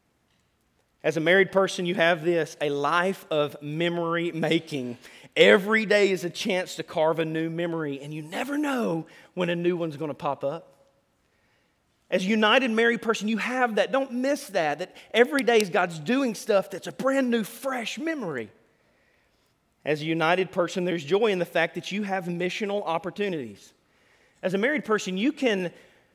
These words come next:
or as a united person, you can minister by opening your home up, by sharing your stories, by sharing your life as a married couple in ways that singles can't do. The, another joy of marital unity is this, parenting. <laughs>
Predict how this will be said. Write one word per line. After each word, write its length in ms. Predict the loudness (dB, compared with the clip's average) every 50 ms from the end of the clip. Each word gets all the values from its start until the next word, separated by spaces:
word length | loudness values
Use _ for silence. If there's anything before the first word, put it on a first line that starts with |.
| _ _ _ _ _ -2 0
or 120 | 2 2
as 120 | 2 2
a 40 | 0
united 520 | 0 0 2 2 2 2 2 0 0 -4 -2
person, 440 | -2 -2 -2 -2 -4 -6 -6 -4
you 160 | -2 -2 -2 -2
can 440 | -2 -2 -2 0 0 0 -2 -6 -8 -14 -20 -20 -14 _
minister 480 | -6 0 0 2 2 0 -2 -2 -2
by 120 | -2 0 2
opening 320 | 2 0 0 -2 -6 -4
your 140 | -4 -4 -4
home 280 | -4 -2 -4 -2 -2 -2
up, 140 | -2 -2 -4
by 80 | -8
sharing 400 | -8 -8 -6 -4 -2 -2 -2 -2
your 100 | -4 -4
stories, 480 | -6 -4 -2 -2 0 0 -2 -2 -4 -4
by 220 | -4 -4 -4 -6 -10
sharing 400 | -10 -8 -6 -6 -4 -4 -4 -4
your 120 | -4 -4
life 640 | -2 0 0 0 0 -2 -4 -6 -10 -14 -18 -20 -20 _ _ _
as 160 | -10 -8 -6 -6
a 20 |
married 300 | -4 -2 -4 -4 -6 -6
couple 320 | -6 -6 -6 -6 -8 -8
in 120 | -6 -6 -2
ways 260 | 0 0 0 -2 -4
that 140 | -8 -12 -12
singles 440 | -10 -10 -10 -8 -8 -12 -12 -14 -14
can't 340 | -14 -12 -10 -10 -12 -12
do. 300 | -12 -10 -10 -8 -10 -12 -14 _ _ _ _ _ _ _ _ _ _ _ _ _ _ _ _ _ _ _
The, 120 | -6 -4 -4
another 320 | 2 6 4 6 6 4
joy 300 | 2 2 2 4 4 2
of 140 | 0 -2 -4
marital 460 | -2 0 2 2 2 2 2 0 -2
unity 560 | -6 -4 -2 0 0 0 0 0 -2 -2 -2
is 160 | -6 -6 -4 -2
this, 300 | -2 0 0 0 -2 -6
parenting. 600 | -8 -2 0 2 2 2 -2 -4 -6 -8 -8 -8 -14 -8 -2 -2
<laughs> 280 | 0 0 0 -4 -4